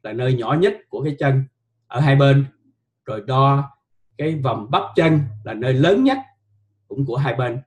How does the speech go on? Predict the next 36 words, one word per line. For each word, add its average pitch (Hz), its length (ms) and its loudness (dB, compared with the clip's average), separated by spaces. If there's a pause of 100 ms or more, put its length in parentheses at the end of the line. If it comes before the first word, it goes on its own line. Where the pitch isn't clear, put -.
và - 160 -10
chúng 143 120 -6
ta 120 120 -4
so 120 200 -8
sánh, 147 300 0
chúng 139 160 -6
ta, 123 280 -4 (420)
à, 117 120 -12
ghi 131 220 0
lại 113 360 -6
để 127 120 -6
so 120 220 -6
sánh 131 260 -4 (440)
trong 113 420 -6 (420)
quá 143 200 0
trình 127 120 0
điều 107 200 -4
trị - 260 -8 (140)
xem 117 320 -8
có, 120 220 -8
có, 143 140 -4 (340)
à, - 80 -16 (300)
tiến 165 180 -2
triển 131 240 -4
tốt, 196 300 -2
tốt 185 140 0
hay 139 120 0
không, 139 240 4 (500)
cũng 160 220 -4
như, 135 320 4 (340)
à, 120 320 -10 (120)
các 147 160 -4 (240)
vòng 110 300 -6 (220)
cổ 120 300 -8
chân 135 340 4 (320)
và 110 120 -10